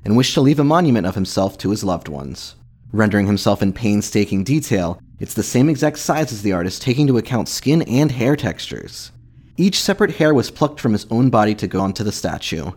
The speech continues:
and he even took his own teeth, fingernails, and toenails to put them on the statue before placing his own glasses on his silent counterpart's nose.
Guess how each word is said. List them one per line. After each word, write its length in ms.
and 100
he 80
even 200
took 180
his 140
own 200
teeth, 360
fingernails, 520
and 220
toenails 520
to 140
put 200
them 120
on 100
the 60
statue 360
before 260
placing 340
his 140
own 140
glasses 500
on 120
his 80
silent 480
counterpart's 580
nose. 600